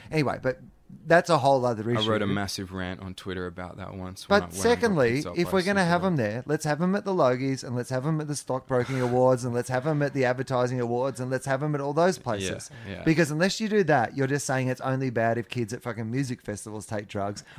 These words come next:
Speaker 1: not that it's
Speaker 2: Hundred percent.
Speaker 1: bad to take drugs.
Speaker 2: Hundred percent. The One Day has posted it, my, my crew One Day posted a meme online the other day asking, um, you know, "Why, why are there no sniffer dogs at the Macquarie Bank Christmas party?"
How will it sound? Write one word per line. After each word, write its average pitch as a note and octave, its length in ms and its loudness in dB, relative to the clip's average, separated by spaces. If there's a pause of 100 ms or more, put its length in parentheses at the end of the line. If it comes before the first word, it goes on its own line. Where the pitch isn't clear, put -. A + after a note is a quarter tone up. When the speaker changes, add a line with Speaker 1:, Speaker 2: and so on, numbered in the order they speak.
Speaker 1:
not C3 300 4
that C3 60 2
it's B2 40 2
Speaker 2:
Hundred B2 60 0
percent. F#2 140 -6
Speaker 1:
bad A2 240 0
to G#2 60 -10
take A2 220 -6
drugs. - 440 -14 (100)
Speaker 2:
Hundred G2+ 240 -8
percent. F#2+ 400 -8
The G#2 80 -4
One A2 220 -2
Day G#2 160 0
has G2+ 120 -4
posted G2 420 -6
it, F2+ 160 -4
my, F#2+ 260 -4
my F#2+ 200 -6
crew G2+ 340 -2
One F#2 220 -2
Day F2+ 180 -2
posted F#2 400 -8
a F2+ 40 -8
meme F2+ 340 -8
online F#2 340 -8
the F#2 80 -6
other F2+ 180 -10
day F2+ 180 -6
asking, F#2 500 -8 (640)
um, F2+ 240 -8
you F#2+ 80 -10
know, F2 120 -6
"Why, G2 280 -6
why G2 380 -6
are G2 40 -6
there F#2+ 120 -8
no F#2+ 120 -8
sniffer F#2+ 360 -10
dogs F#2 260 -10
at - 100 -16
the F#2 60 -8
Macquarie F#2 380 -8
Bank F2+ 260 -10
Christmas F#2 380 -10
party?" F#2 380 -14